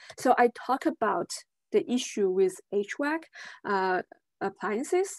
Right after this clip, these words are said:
So because H vac, uh, appliances, uh, they happen all the time in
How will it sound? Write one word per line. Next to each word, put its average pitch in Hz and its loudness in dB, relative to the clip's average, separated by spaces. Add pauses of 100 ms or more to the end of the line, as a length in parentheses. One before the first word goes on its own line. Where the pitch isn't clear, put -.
So 220 2
because 247 -4
H 240 0
vac, 196 0 (540)
uh, 190 -2
appliances, 196 -2 (320)
uh, 185 -4 (260)
they 185 0 (220)
happen 180 -2 (360)
all 196 2
the 190 0
time 190 -4 (120)
in 190 -2